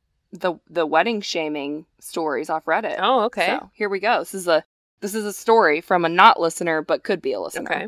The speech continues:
Speaker 1: But isn't, but could be.
Speaker 2: But wa-, we want them to be.
Speaker 1: Yeah, we want 'em to be. This is the type of content we want.
Speaker 2: Yeah, call
Speaker 1: So,
Speaker 2: us.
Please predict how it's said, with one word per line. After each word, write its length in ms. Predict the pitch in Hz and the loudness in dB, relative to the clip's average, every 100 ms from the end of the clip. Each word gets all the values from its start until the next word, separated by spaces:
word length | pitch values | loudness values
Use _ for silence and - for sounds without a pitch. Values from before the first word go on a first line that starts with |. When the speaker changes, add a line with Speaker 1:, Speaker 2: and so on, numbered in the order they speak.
| - | -6
Speaker 1:
But 140 | 185 | -2
isn't, 320 | 160 - 90 _ | -2 -4 -12 _
but 120 | 190 | -6
could 180 | - - | -4 -6
be. 220 | - - - _ | -8 -12 -16 _
Speaker 2:
But 160 | 185 175 | -2 0
wa-, 100 | 175 | -2
we 140 | 185 180 | 0 2
want 280 | 165 135 | 2 0
them 180 | - - | -8 -18
to 100 | - | -16
be. 220 | - 90 - | -14 -14 -12
Speaker 1:
Yeah, 220 | 320 539 190 | 2 6 8
we 120 | 285 | 6
want 260 | 240 175 170 | 4 4 4
'em 80 | 180 | -4
to 80 | |
be. 180 | 160 165 | -4 -2
This 180 | 214 240 | -2 -2
is 100 | 269 | -2
the 100 | 240 | -2
type 220 | 240 208 | 0 0
of 140 | 196 - | 0 0
content 380 | 175 165 165 165 | 0 2 -2 -6
we 80 | |
want. 240 | 151 113 120 | -6 -4 -2
Speaker 2:
Yeah, 140 | 120 - | -2 -4
call 200 | - 170 147 | 0 2 2
Speaker 1:
So, 40 | |
Speaker 2:
us. 240 | 104 190 | 0 -4